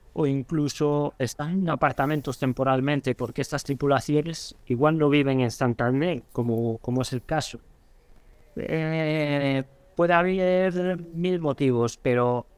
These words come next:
el problema es que esta gente hace guardias localizadas que son de veinticuatro horas al día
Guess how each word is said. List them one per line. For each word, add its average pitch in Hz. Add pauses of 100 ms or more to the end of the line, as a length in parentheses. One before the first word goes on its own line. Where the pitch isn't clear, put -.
(260)
el 120
problema 170
es 151
que 131
esta 180
gente 180
hace 151
guardias 170
localizadas 139
que 131
son 165
de 151
veinticuatro 143
horas 131
al 156
día 139